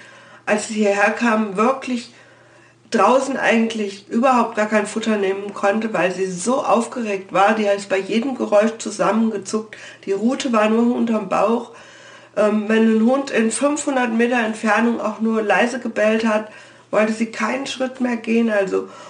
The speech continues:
und wenn sie gar einen Hund gesehen hat, dann war alles zu spät. Dann konnte sie nicht mal mehr laufen. Und wir haben dann nach und nach geübt. Ich habe immer geguckt, dass sie,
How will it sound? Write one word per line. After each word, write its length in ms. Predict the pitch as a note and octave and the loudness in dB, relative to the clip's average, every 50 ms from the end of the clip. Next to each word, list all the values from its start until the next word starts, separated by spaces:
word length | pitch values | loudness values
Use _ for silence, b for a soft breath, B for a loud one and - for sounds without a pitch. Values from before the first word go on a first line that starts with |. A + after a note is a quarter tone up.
| B B | B B
und 140 | B G3 - | B -2 0
wenn 160 | G#3+ G#3+ G#3+ | 2 2 2
sie 140 | G#3+ A3 - | 2 0 0
gar 180 | - F#3 F#3+ F#3+ | 2 2 2 2
einen 140 | F#3 F3+ | 2 0
Hund 220 | G#3 G3+ G3 F#3+ - | 0 -2 -4 -4 -4
gesehen 480 | E3+ E3 - - B3 D4 C#4 B3 G#3+ | -6 -6 -2 2 4 4 4 4 2
hat, 260 | G3 F#3+ F#3 F#3 - - B B B B B B | 2 0 -2 -2 -4 -8 B B B B B B
dann 160 | F3 F3 F#3 | -2 -2 0
war 120 | E3+ - - | 0 0 0
alles 420 | B2+ D3+ D#3 D#3 - - - - | 0 0 -2 -4 -6 -8 -10 -8
zu 100 | - E3 | -8 -8
spät. 480 | D#3+ - - - - D#3+ D#3+ D3+ D#3 E3+ | -8 -8 -10 -6 -4 -2 -2 -2 -2 -4
Dann 180 | E3 E3 E3 | -6 -6 -6
konnte 380 | - - F#3+ F3+ F3 F3 E3+ - | -4 0 2 2 2 0 -2 -8
sie 300 | - E3+ E3+ F3 E3 - - - _ _ | -10 -10 -8 -8 -8 -10 -12 -20 _ _
nicht 180 | - F3+ F3 - | -8 -8 -6 -2
mal 140 | F3+ E3+ E3 | 0 2 4
mehr 160 | E3 D#3+ D#3 | 4 4 4
laufen. 540 | D#3 C3+ C#3 D#3+ E3+ E3 - E3 D#3+ D#3 - - _ _ _ _ _ _ _ _ _ _ _ _ _ _ _ _ _ _ _ _ _ _ - - B B B B B B B B B B B B B B B B B B B - | 4 4 4 2 2 0 -2 -6 -10 -10 -12 -18 _ _ _ _ _ _ _ _ _ _ _ _ _ _ _ _ _ _ _ _ _ _ -20 -20 B B B B B B B B B B B B B B B B B B B -2
Und 480 | G3+ G#3+ G#3+ G#3+ G#3+ G#3+ - - - - _ _ _ _ _ _ _ _ _ _ _ _ _ _ | 0 2 2 2 0 -2 -6 -12 -18 -18 _ _ _ _ _ _ _ _ _ _ _ _ _ _
wir 200 | - D#4 E4+ D#4+ | 0 2 4 4
haben 440 | D4+ C4+ A#3+ A3+ A3+ A3+ G#3 D#3 D#3+ | 4 4 2 2 2 0 0 -2 0
dann 380 | G#3+ G#3 G#3 G3+ G3+ F#3+ E3+ F3 | 2 2 2 2 0 -2 -2 0
nach 280 | G3 F#3+ G3 G3 G3+ | 2 2 2 0 -2
und 180 | G3+ G3 F#3 G3 | -6 -8 -6 -4
nach 260 | F#3 F3+ F3+ F3+ - | -4 -4 -6 -8 -10
geübt. 500 | - C4 D4+ D#4+ D#4+ - - - - - - | -6 0 2 2 2 2 0 -8 -14 -12 -10
Ich 160 | - A3 - | -8 -4 -2
habe 180 | G#3+ F#3 F3 - B B B B B B B B | -2 -2 -2 -4 B B B B B B B B
immer 500 | - G#3 G#3 G3+ G3+ F#3+ F#3 - - - - - - _ _ _ _ _ _ _ _ _ _ _ _ _ | -2 0 2 4 4 4 4 2 -2 -6 -14 -20 -20 _ _ _ _ _ _ _ _ _ _ _ _ _
geguckt, 540 | - F#3+ G#3 G#3+ G3+ - - A#3 A3+ - - | -12 -8 -8 -8 -6 -2 -2 -2 0 0 2
dass 200 | A3 F#3+ F#3+ - | 2 2 2 2
sie, 320 | - G3 F#3 F#3 F3+ F3 | 0 0 2 2 0 -4